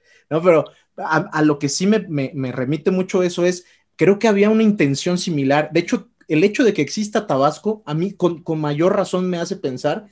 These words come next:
que es una buena manera de estructurar ese, ese tipo de situaciones.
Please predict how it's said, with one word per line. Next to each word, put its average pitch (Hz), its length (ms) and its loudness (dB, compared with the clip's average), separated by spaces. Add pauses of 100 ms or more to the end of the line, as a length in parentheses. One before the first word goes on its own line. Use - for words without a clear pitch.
(300)
que 147 80 -4
es 147 120 -2
una 175 160 0
buena 156 280 0
manera 151 360 -2
de 147 80 0
estructurar 127 640 -2
ese, 135 220 -4
ese 143 180 -6
tipo 143 260 -6
de - 20 -4
situaciones. 113 640 -10